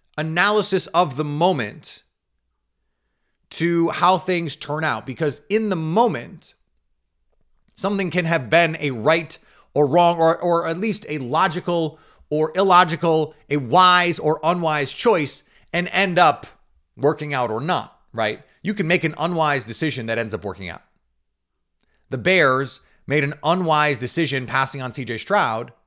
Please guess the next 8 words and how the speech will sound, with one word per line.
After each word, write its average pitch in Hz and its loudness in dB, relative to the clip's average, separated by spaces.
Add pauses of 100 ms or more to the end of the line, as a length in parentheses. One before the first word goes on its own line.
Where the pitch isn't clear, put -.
(380)
trading 156 -2
that 127 -2
pick, 135 0 (1300)
but 156 2
it 135 -2
works 156 0
out 160 4
because 165 2